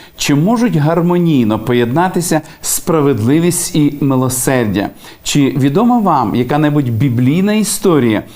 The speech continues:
в якій можна це побачити? Запрошую вас прочитати одну з таких історій. Вона записана в Євангелії від Івана у восьмому розділі.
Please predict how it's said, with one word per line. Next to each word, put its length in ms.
в 20
якій 240
можна 400
це 240
побачити? 800
Запрошую 640
вас 320
прочитати 680
одну 360
з 80
таких 400
історій. 680
Вона 200
записана 640
в 40
Євангелії 540
від 360
Івана 560
у 80
восьмому 640
розділі. 600